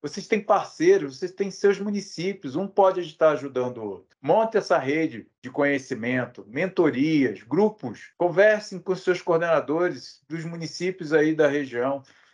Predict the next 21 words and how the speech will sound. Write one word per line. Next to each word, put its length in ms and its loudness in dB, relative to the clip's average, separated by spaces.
Nós 220 0
temos 220 0
mostrado 480 0
isso 280 -6
muito. 400 -8
É, 320 0
aqueles 380 2
que 140 -12
po-, 500 0
que 120 -12
estão 260 -2
participando 800 0
dos 180 -8
grupos 420 -4
de 60 -6
WhatsApp 720 0
ou 120 -2
dos 160 -8
grupos 300 -8
do 100 -14
Teams, 500 -6